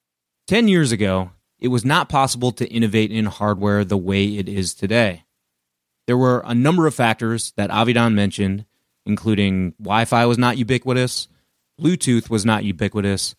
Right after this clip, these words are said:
and cell providers were charging an arm and a leg to get access, amongst many other factors. Now, hardware startups, courtesy of innovation like Arduino, can do rapid hardware prototyping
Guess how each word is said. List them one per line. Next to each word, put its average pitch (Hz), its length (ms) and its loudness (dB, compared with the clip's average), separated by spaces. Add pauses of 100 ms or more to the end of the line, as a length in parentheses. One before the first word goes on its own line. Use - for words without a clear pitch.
(440)
and 160 180 2
cell 180 220 2
providers 120 540 2
were 107 140 -2
charging 127 540 -2
an 101 140 -10
arm 139 240 0
and 156 100 2
a 147 40 4
leg 107 480 2
to 117 120 -4
get 101 200 0
access, 98 680 -2 (300)
amongst 107 440 -2
many 113 340 2
other 98 160 0
factors. - 560 -6 (720)
Now, 123 520 0 (320)
hardware 233 260 0
startups, 139 500 0
courtesy 147 560 0
of 113 220 2
innovation 131 640 0
like 117 220 0
Arduino, 104 680 -2 (540)
can 143 160 -2
do 147 180 2
rapid 160 440 2
hardware 151 360 2
prototyping 117 760 0